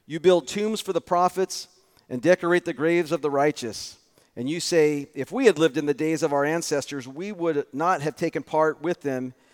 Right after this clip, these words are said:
in shedding the bloods of the prophet, shedding the blood of the prophets." So you testify against yourself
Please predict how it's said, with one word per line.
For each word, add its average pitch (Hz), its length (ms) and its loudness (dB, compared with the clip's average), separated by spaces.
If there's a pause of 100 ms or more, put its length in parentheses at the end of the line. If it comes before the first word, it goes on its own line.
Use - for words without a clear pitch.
(120)
in 127 120 -8
shedding 156 340 2
the 135 80 -2
bloods 135 340 0
of 127 60 -4
the 113 80 -8
prophet, 117 480 -6 (300)
shedding 151 640 0 (120)
the 123 100 -6
blood 127 360 2
of 123 120 -10
the 110 80 -10
prophets." - 600 -8 (800)
So - 140 -10
you 139 100 -2
testify 165 520 4
against 143 300 0
yourself 127 540 0